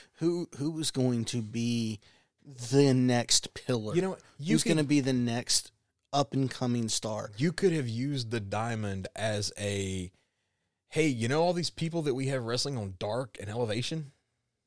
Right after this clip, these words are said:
Speaker 2: that no one really watches 'cause it's
Speaker 1: Mm-hmm.
Speaker 2: not on T V, it's on YouTube?"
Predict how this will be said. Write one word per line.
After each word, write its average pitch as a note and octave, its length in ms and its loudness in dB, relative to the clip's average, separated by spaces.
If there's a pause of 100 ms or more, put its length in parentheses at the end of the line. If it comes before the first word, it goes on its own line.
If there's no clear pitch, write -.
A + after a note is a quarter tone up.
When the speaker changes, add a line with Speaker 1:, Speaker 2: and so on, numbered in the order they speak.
(200)
Speaker 2:
that G#2+ 160 -8
no G#2+ 260 -8
one A#2+ 160 -4
really B2+ 200 0
watches A#2+ 480 -2
'cause G#2+ 160 -4
it's A#2 140 -6
Speaker 1:
Mm-hmm. A#2 80 -2
Speaker 2:
not A2 100 0
on A2 100 -4
T A2+ 160 -4
V, A2+ 120 -4
it's A2 120 -6
on F#2+ 160 -6
YouTube?" C#3 360 -4